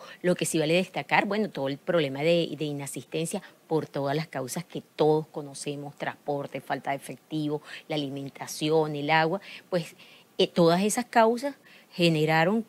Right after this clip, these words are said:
que nuestras, mm, asistencias fueran un, un tanto irregular. Eh, el otro problema del cual también fuimos,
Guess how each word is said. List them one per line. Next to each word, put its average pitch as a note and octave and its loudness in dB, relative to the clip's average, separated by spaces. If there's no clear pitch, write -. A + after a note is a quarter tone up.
que G#3 4
nuestras, D#3 -4
mm, D3 -10
asistencias D#3 -4
fueran C#3 -6
un, D#3 -8
un E3 -8
tanto D3 -6
irregular. C#3 -2
Eh, D3+ 0
el D3+ 0
otro D3+ 0
problema G3 4
del F3+ 0
cual F3 2
también D3+ -2
fuimos, D#3+ -4